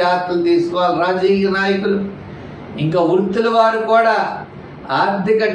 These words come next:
డెవలప్మెంట్స్ బాగుంటాయి, కానీ శ్రమ, చికాకు, అసంతృప్తి, ప్రతి పని రెండు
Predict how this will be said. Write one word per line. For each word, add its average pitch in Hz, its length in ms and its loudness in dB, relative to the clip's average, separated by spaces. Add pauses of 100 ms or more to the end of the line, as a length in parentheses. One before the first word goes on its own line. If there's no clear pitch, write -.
డెవలప్మెంట్స్ 214 680 0 (100)
బాగుంటాయి, 190 520 0 (540)
కానీ 143 260 2 (120)
శ్రమ, 180 320 0 (320)
చికాకు, 190 580 0 (200)
అసంతృప్తి, 196 680 0 (200)
ప్రతి 202 320 0 (200)
పని 214 280 0 (580)
రెండు 240 280 0